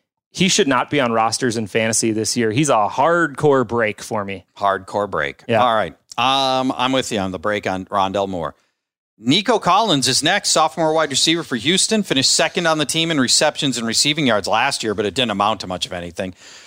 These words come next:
Speaker 2: Texans used his big body on slants and middle of the field routes. Other than Cooper Kupp, that is a very tricky part to get fantasy relevance from in the middle of the field, 'cause usually you get tackled quickly in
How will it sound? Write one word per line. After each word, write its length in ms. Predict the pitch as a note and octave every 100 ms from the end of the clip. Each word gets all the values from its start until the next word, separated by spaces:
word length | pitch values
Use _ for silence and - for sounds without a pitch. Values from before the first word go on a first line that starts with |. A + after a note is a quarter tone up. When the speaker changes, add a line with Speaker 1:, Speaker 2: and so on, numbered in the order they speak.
| -
Speaker 2:
Texans 480 | E3+ F3 F#3+ E3 A2+
used 380 | D3+ E3 D#3+ -
his 260 | D3+ C3
big 560 | D3 G#2 A2+ D#3 D3+ G#2+
body 380 | C3 C#3+ B2+ A2
on 200 | G2+ F#2+
slants 640 | - B2 C3+ C#3+ C3+ -
and 240 | A2+ G2
middle 200 | G#2 B2+
of 60 | A#2+
the 60 | G2+
field 340 | - B2+ B2+
routes. 460 | C3 C3 C3+ - - _ - - - _
Other 320 | D#3+ G3+ C4 A3
than 480 | G#3 G3 F#3+ F3 - -
Cooper 240 | G#3 G3
Kupp, 340 | - F#3+ A3+ D3
that 200 | F3 G3+
is 80 |
a 40 | G#3+
very 160 | B3+
tricky 300 | B3 B3 A#3+
part 260 | - G3 G3
to 60 | F3
get 140 | D3+
fantasy 380 | - E3+ E3 C#3
relevance 440 | B2+ C#3 A#2+ G2+
from 320 | - A#2 F#2+ G#2
in 80 | A#2
the 80 | A2+
middle 180 | C3+
of 60 | C#3
the 80 | G#2+
field, 320 | B2+ A#2+ F#2+
'cause 180 | B2 G2
usually 440 | D#3 A#3 E3+ A#2+
you 60 | G#2
get 140 | A2+
tackled 400 | - D3+ D3+ G#2
quickly 460 | - - - A2+
in 60 | F2+